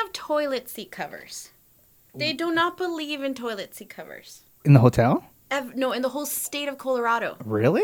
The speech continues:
Speaker 1: Yeah. So I'm, like, over there, like, <laughs>
Speaker 2: Maybe it's 'cause the elevation, and if you close it, it might create some type of vacuum.
Speaker 1: No, it's because they don't want, like, trash.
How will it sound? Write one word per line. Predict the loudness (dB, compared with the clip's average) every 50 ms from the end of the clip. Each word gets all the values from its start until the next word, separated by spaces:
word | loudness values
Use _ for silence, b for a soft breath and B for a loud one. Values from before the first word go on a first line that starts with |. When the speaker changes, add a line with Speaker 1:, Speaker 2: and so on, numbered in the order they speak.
| 0 -2 -4
Speaker 1:
Yeah. | -2 -2 -2 -2 -2 -6 -14 _ _ _ _ _ _ _ _ _ _ _ _ _ _ _ _ _ _ _ _ _ _ -8
So | -2 0
I'm, | 0 2 2 2
like, | 0 -2 -2 -4
over | -4 -4
there, | -2 -2 -2
like, | -2 -2 -4 -8 -10 -10 -10
<laughs> | -10 -6 2
Speaker 2:
Maybe | 4 6 8 10 10 10 10 8
it's | 8 8 8
'cause | 8 8 8
the | 10 10
elevation, | 10 10 10 10 8 6 6 6 6 8 8 10
and | 10 10 8
if | 6
you | 4
close | 0 4 8 10 10 10 12 12
it, | 10 10
it | 10
might | 10 8 8 6 6
create | 4 4 6 6 6 6
some | 4 4
type | 4 4 2 2
of | 0
vacuum. | 0 0 0 0 2 2 4 4 6 4 4 2 -2 -10
Speaker 1:
No, | -10 -8 -6 -4 -4 -4 -4 -4
it's | -6 -6 -8 -10
because | -14 -12 -10 -10 -10 -8
they | -8 -8
don't | -8 -8 -8 -6
want, | -8 -8 -8 -10 -12
like, | -12 -14 -14 -14
trash. | -16 -16 -14 -14 -14 -12 -14 -14 -14 -14 -14